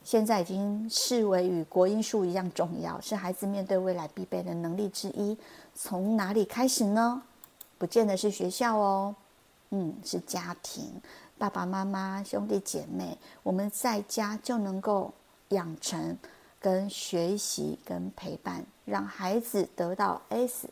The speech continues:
E L的学习能力。好，也就是说，当我们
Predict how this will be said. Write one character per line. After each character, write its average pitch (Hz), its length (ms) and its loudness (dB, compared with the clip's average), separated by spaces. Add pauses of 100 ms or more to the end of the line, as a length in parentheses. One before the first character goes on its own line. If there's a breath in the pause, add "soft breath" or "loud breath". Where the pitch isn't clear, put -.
(100)
E 196 200 -2
L 190 360 -4
的 - 120 -10
学 190 220 -4
习 196 140 -8
能 170 260 -6
力。 175 160 -2 (1040 loud breath)
好， 214 320 0 (320 loud breath)
也 214 140 4
就 269 160 4
是 277 120 4
说， 247 560 4
当 294 200 8
我 233 160 8
们 185 640 0